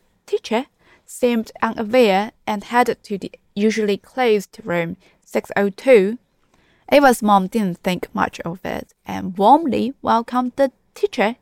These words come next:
into their home. The teacher claimed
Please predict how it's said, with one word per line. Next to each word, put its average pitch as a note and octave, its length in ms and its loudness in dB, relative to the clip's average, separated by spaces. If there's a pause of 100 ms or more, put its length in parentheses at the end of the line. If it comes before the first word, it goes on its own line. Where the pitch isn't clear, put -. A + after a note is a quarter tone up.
(100)
into C4 340 -8
their B3 220 0
home. A3+ 460 0 (760)
The A3+ 120 6
teacher A#3+ 320 0
claimed A3 540 -4